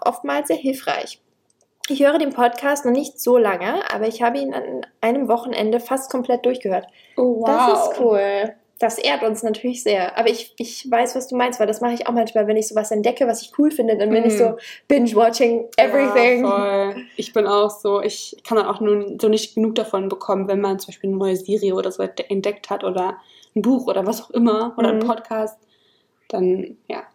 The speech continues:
Speaker 2: kann ich das.
Speaker 1: Und ich habe hier noch eine Bewertung,
Speaker 2: Mhm.
Speaker 1: und zwar von Artsy. Ich weiß nicht, wie du in echt heißt. Wenn ihr einen kreda-,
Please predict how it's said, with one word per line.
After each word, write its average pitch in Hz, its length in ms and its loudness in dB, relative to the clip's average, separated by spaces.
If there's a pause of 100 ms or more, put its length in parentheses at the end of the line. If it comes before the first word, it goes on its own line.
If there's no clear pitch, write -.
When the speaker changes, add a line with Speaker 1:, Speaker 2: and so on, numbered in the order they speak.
(440)
Speaker 2:
kann 202 120 2
ich 202 100 -6
das. - 360 -10 (580)
Speaker 1:
Und 285 120 2
ich 285 100 -2
habe 269 100 -2
hier 254 100 2
noch 220 240 2
eine 202 460 0
Bewertung, 208 1040 0
Speaker 2:
Mhm. - 120 -12
Speaker 1:
und 220 260 0
zwar 214 880 0
von 214 480 -2
Artsy. 226 640 -2 (160)
Ich - 160 -12
weiß 202 180 -6
nicht, 208 400 -6
wie 202 100 -6
du 190 460 -2
in 196 140 -8
echt - 220 -12
heißt. 330 260 -4 (840)
Wenn 269 120 2
ihr 330 120 -2
einen 277 180 -2
kreda-, 254 340 2